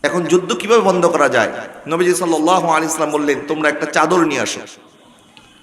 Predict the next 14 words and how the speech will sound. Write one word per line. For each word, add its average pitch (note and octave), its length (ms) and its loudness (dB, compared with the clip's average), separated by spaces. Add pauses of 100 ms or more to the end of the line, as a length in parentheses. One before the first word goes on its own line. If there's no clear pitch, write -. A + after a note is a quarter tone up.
(380)
একটা F3 220 0
চাদর D#3+ 340 2
আনা D#3 200 2
হলো। D3+ 440 -2 (560)
নবীজি F#3 300 0
বললেন, G3 320 0
"এবার F#3+ 240 4 (180)
এই F3 100 2 (100)
হাজরে F#3+ 300 -2
আসওয়াদটাকে G3 680 2
এই F#3+ 180 0
চাদরের F#3 440 4
ভিতরে E3+ 320 4
রাখো।" B2+ 280 0